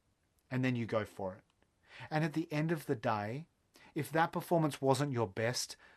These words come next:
learn from that. It's okay, right? You're never going to have the best performance every single time. It's not possible. You need to have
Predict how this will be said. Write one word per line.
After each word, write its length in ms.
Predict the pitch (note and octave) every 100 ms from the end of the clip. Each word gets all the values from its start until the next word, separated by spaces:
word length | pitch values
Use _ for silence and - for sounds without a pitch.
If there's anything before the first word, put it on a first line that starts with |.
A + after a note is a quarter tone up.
| _ C#3+
learn 540 | A#2+ B2+ C#3 C#3 C3
from 360 | G#2+ - A2 F#2+
that. 380 | F2 - - -
It's 220 | C3+ - -
okay, 720 | D3+ D3+ - - C3+ G#2 F#2 G#2+
right? 260 | A#2 B2 C3+ - -
You're 160 | D3
never 520 | D3 D3 E3+ F3+ F#3+ F3 - - -
going 340 | D#3 D3+ D#3
to 120 | D#3
have 640 | B2+ - C#3+ A#2+ A#2 C#3 A2+
the 100 | B2
best 440 | A2 C#3+ C#3 -
performance 720 | C#3 - C3 B2 A#2 A2 - - - -
every 600 | E3 D3 B2+ C3 B2 B2+ -
single 720 | - - D3+ B2+ A#2 A2 G#2+ -
time. 360 | - B2+ A2+ B2
It's 220 | C#3+ -
not 240 | C3+ C#3 -
possible. 560 | C3+ B2 G#2 F#2+ F2 _ _ - -
You 140 | D3+ D3
need 300 | D3 D#3+ E3
to 80 | D#3+
have 480 | A2+ C#3 A#2 -